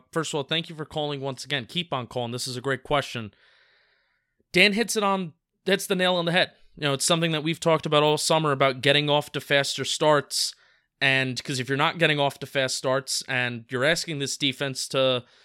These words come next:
you know, try to hold leads, which is tough for them to do. However, they've performed above expectation. But let's get to what,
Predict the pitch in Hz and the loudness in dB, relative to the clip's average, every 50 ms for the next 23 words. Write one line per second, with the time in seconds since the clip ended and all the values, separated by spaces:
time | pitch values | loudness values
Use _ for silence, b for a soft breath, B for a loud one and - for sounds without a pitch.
0 | b b b - 143 131 123 - - 165 147 139 - 156 151 147 135 127 135 139 | b b b -6 -6 -6 -4 -2 0 0 0 0 0 0 0 0 0 0 2 2
1 | 151 156 - - 143 - - 123 - - 143 131 - 139 131 127 127 127 143 147 | 2 2 -2 -4 -6 -6 -6 -6 -4 -2 -2 -2 -2 -4 -6 -6 -4 -2 -2 0
2 | 139 151 156 160 185 175 160 147 139 180 190 - - 185 - - 175 160 147 139 | 2 2 4 4 4 2 2 2 2 2 0 0 -4 -8 -4 -4 -4 -2 -2 -2
3 | 135 147 147 131 143 131 - - - 127 - - 180 170 - - 135 127 131 156 | 0 0 2 2 2 0 0 -2 -6 -4 0 2 2 2 2 0 -2 -2 -2 0
4 | 202 196 - - 285 285 - - 214 170 151 160 180 170 160 B | -2 0 0 0 0 0 0 0 -2 0 4 6 6 6 6 B